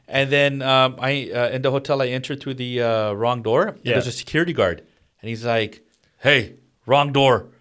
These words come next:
Speaker 1: And I started laughing because no one ever said that to me. I'm usually saying that
Speaker 2: In,
Speaker 1: to
Speaker 2: you're
Speaker 1: people.
Speaker 2: usually in uniform.
Speaker 1: Yeah,
Speaker 2: Yeah,
Speaker 1: yeah,
Speaker 2: yeah,
Speaker 1: right?
Speaker 2: yeah.
Speaker 1: And it felt a little bit
Speaker 2: You're
Speaker 1: awkward.
Speaker 2: like, yeah.
Speaker 1: Right? And I looked up, I'm like, "Oh, I'm so-, I apologize." And then I went through the right door. But it was just kinda awkward,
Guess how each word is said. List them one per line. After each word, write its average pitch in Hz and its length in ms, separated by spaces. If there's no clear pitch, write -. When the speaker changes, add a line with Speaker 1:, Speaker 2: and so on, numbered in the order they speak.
Speaker 1:
And 123 100
I 147 60
started 175 260
laughing 170 380
because 143 240
no 180 100
one 226 160
ever 220 160
said 196 200
that 180 180
to 180 100
me. 185 100
I'm 165 200
usually 190 280
saying 156 220
that 170 160
Speaker 2:
In, 190 60
Speaker 1:
to 190 60
Speaker 2:
you're 185 40
Speaker 1:
people. 175 160
Speaker 2:
usually 165 220
in 160 180
uniform. 139 480
Speaker 1:
Yeah, - 60
Speaker 2:
Yeah, 185 180
Speaker 1:
yeah, 151 320
Speaker 2:
yeah, 120 60
Speaker 1:
right? 170 180
Speaker 2:
yeah. 175 60
Speaker 1:
And 151 80
it 156 160
felt 214 160
a 214 80
little 170 100
bit 170 140
Speaker 2:
You're 123 80
Speaker 1:
awkward. 180 200
Speaker 2:
like, 240 260
yeah. 147 260
Speaker 1:
Right? 170 280
And 147 200
I 156 80
looked 170 200
up, 151 120
I'm 147 80
like, 131 100
"Oh, 151 200
I'm 143 120
so-, 135 220
I 147 160
apologize." 151 720
And 131 100
then 131 80
I 135 80
went 139 160
through 147 100
the 120 280
right 139 240
door. 110 240
But 139 140
it 147 40
was 147 140
just 175 160
kinda 180 280
awkward, 131 600